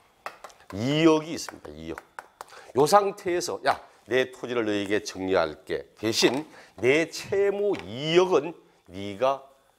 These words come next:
인수하고 네가 부담을 하라고." 이걸 조건으로 깔며 이루어지는 증여를 부담부 증여 이렇게 말합니다. 증여자의 채무를 수증자가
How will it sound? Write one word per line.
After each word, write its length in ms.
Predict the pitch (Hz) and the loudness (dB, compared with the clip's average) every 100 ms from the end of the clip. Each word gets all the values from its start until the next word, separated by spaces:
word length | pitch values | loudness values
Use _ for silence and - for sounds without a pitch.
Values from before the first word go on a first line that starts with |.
| - | -10
인수하고 720 | 117 110 98 - 98 95 80 | -4 -4 -4 2 2 2 -2
네가 480 | 78 101 120 151 151 | -10 -10 2 2 2
부담을 440 | - 139 226 131 123 - | -4 -2 0 0 -6 -12
하라고." 580 | - 214 190 87 117 156 - - | -4 0 0 -2 -6 -6 -10 -12
이걸 340 | 101 156 117 | 0 2 2
조건으로 580 | - 151 - 220 208 123 | -2 -16 -8 -4 0 0
깔며 580 | - - 202 220 240 220 | -2 -2 0 0 4 4
이루어지는 460 | 170 165 160 180 | 4 -2 -2 -6
증여를 540 | - 117 127 160 208 - - _ | -6 -8 -4 0 0 -2 -20 _
부담부 840 | - 90 92 90 82 - 180 196 190 | -12 0 0 0 -12 -10 -10 -10 -12
증여 640 | 87 78 78 85 85 - - | -12 -8 -6 -2 -2 -4 -2
이렇게 300 | 101 98 147 | -2 0 0
말합니다. 380 | 98 73 - - _ _ - - | 0 0 -10 -20 _ _ -20 -18
증여자의 760 | - 107 107 104 95 101 101 95 | -6 0 2 2 2 2 0 -6
채무를 680 | - 113 104 117 175 175 - _ | -10 -8 -6 -4 -4 -4 -14 _
수증자가 960 | - - 156 170 160 151 170 131 139 - | -20 -14 -4 -2 0 2 0 2 -2 -6